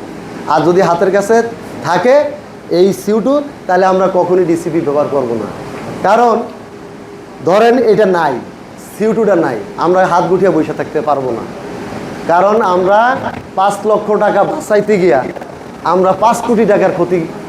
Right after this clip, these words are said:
সম্মুখীন হব। কারণ আগুনের একটা গোল্ডেন টাইম আছে, পাঁচ মিনিট। এই পাঁচ মিনিট এটা একটা ছোট আগুন, তিন মিনিট ধরে একটা ছোট আগুন। এই তিন মিনিট, পাঁচ, পাঁচ মিনিট ওভার হয়ে গেলে এটা বুকের উপরে হাইট চলে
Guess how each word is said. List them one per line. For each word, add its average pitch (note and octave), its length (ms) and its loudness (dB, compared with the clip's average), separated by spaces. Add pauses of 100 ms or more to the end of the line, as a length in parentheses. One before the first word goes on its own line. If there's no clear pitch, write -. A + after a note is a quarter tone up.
(200)
সম্মুখীন E3 420 2
হব। B2 100 0 (720)
কারণ G3 240 4 (540)
আগুনের G#3 340 4
একটা G3+ 220 2
গোল্ডেন F#3 400 4
টাইম E3+ 160 2 (100)
আছে, - 160 -10 (160)
পাঁচ E3+ 160 2 (120)
মিনিট। C3 220 -2 (600)
এই F3+ 80 6 (120)
পাঁচ F3+ 180 4 (120)
মিনিট A3+ 260 2
এটা F3 140 0
একটা - 200 -4
ছোট F3 140 -2 (120)
আগুন, A2+ 180 -4 (800)
তিন A3+ 220 6
মিনিট A3 180 4 (100)
ধরে F#3 160 4
একটা F3+ 200 0
ছোট F3+ 140 2 (120)
আগুন। A2+ 180 -2 (720)
এই F#3 60 6 (200)
তিন A#3 240 2
মিনিট, B3+ 220 2 (300)
পাঁচ, G#3 140 4 (120)
পাঁচ A3 220 0
মিনিট A#3+ 180 2 (120)
ওভার G3+ 220 2
হয়ে G#3+ 180 4
গেলে G3+ 180 4
এটা G#3+ 140 4 (1900)
বুকের F3 340 4
উপরে F3+ 180 2 (140)
হাইট D#3 220 2 (140)
চলে F3 180 2